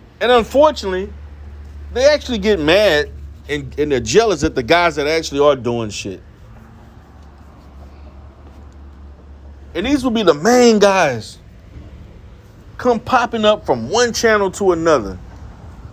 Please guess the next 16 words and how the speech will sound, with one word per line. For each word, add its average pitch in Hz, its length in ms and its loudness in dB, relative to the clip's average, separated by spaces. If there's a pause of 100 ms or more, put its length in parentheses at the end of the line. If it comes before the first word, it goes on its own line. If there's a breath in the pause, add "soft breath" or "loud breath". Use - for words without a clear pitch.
(280)
with 127 200 0 (160)
eight 214 240 2
people 190 340 2
on 175 220 6
the 151 80 -2
platform. 123 760 0 (220)
And 254 140 0
they 262 100 2
get 220 300 0 (140)
ro-, 220 280 2
they 220 160 4
get 226 300 -6
kicks 262 360 -4
out 202 220 2
of 165 220 -4 (380)
debating 185 720 -2